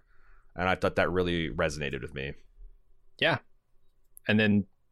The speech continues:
Speaker 2: that voice, when they say, "I miss that voice," you even
Speaker 1: Mm.
Speaker 2: get the Majel Barrett,
Speaker 1: Yep.
Speaker 2: uh, Gene Roddenberry's wife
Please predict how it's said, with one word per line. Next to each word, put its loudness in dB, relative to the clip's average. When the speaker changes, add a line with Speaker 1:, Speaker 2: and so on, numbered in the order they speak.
Speaker 2:
that 2
voice, 2
when -4
they 0
say, 2
"I 4
miss 4
that 0
voice," 4
you 4
even 4
Speaker 1:
Mm. 2
Speaker 2:
get 2
the 2
Majel 4
Barrett, 2
Speaker 1:
Yep. 4
Speaker 2:
uh, 4
Gene 0
Roddenberry's 4
wife 2